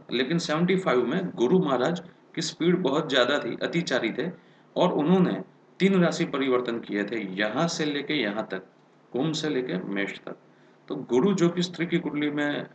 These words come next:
पति का कारक है, संतान का कारक है,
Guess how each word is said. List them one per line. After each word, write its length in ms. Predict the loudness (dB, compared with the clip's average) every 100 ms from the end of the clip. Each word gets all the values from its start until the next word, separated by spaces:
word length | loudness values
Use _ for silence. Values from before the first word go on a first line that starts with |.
| _ -20 _ _
पति 200 | -4 -2
का 120 | -2
कारक 340 | -2 -2 -2 -6
है, 140 | -8 -10 -12
संतान 480 | -10 -8 -6 -4 -2
का 100 | -4
कारक 380 | -6 -6 -8
है, 80 | -8